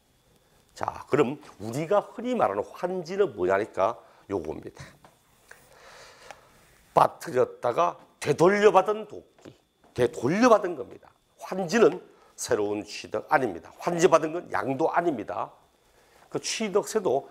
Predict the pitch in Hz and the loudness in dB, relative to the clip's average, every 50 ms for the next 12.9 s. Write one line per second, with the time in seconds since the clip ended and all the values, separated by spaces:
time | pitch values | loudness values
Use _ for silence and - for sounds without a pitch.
0 | - - _ - 110 113 - - - 104 107 92 107 104 101 95 - - 98 92 | -20 -20 _ -4 -2 -2 -2 -4 -6 -6 0 2 2 2 2 0 -4 -2 -2 -2
1 | 90 - - 90 90 90 - - - 85 90 90 90 87 85 - - - 185 185 | -2 -4 -4 -2 -2 -2 -2 -4 -4 -2 0 0 0 -2 -4 -6 -8 -6 -4 -4
2 | 190 170 180 202 170 180 170 180 180 180 220 220 220 - - - _ _ _ _ | -2 0 4 6 6 6 6 6 4 4 2 2 2 -12 -20 -20 _ _ _ _
3 | _ - - 120 98 90 85 - - - 80 73 78 82 104 127 139 156 165 147 | _ -16 -14 -10 -8 -8 -8 -8 -10 -16 -16 -16 -10 -2 0 0 0 2 2 2
4 | - 226 131 80 - - - - _ _ _ _ _ _ _ _ _ _ _ _ | 2 2 2 -10 -14 -18 -20 -20 _ _ _ _ _ _ _ _ _ _ _ _
5 | _ _ - - 104 107 92 - - - 131 117 110 98 - - - 87 87 - | _ _ -14 -4 -4 -4 -4 -4 -6 -6 -2 0 0 0 0 -2 -12 -14 -18 -18
6 | _ - _ _ _ _ _ _ _ - - - 104 127 143 156 160 139 160 147 | _ -20 _ _ _ _ _ _ _ -20 -4 2 2 4 4 4 2 0 2 2
7 | 165 - - 165 156 139 110 110 107 123 165 185 175 - - - - - _ - | 2 0 0 -2 -4 -4 -4 -4 0 0 0 0 0 -6 -20 -20 -20 -16 _ -4
8 | 123 117 117 - - 165 147 101 - - - - 135 185 226 233 247 254 240 - | -2 -2 -2 -6 -6 -6 -6 -6 -6 -8 -4 -2 -2 0 0 2 0 0 0 0
9 | - - 185 185 - - 196 196 - _ _ - 190 208 247 247 226 196 131 135 | 0 2 2 0 0 -4 -12 -12 -14 _ _ -4 0 0 0 2 2 0 0 0
10 | 143 139 - 98 120 143 190 220 233 240 233 131 - - - - _ _ _ _ | -2 -6 -4 -2 -2 0 0 -2 2 4 4 2 2 -2 -14 -20 _ _ _ _
11 | - 127 117 110 117 117 - - - - 107 101 110 110 - - _ _ _ _ | -4 -4 -2 -2 -4 -4 -6 -6 -8 -8 -6 -4 -6 -6 -8 -12 _ _ _ _
12 | _ _ _ - 196 190 - - 120 117 120 117 110 131 180 160 131 147 - | _ _ _ -2 -2 -2 0 -2 2 2 2 2 2 0 2 2 0 -2 -6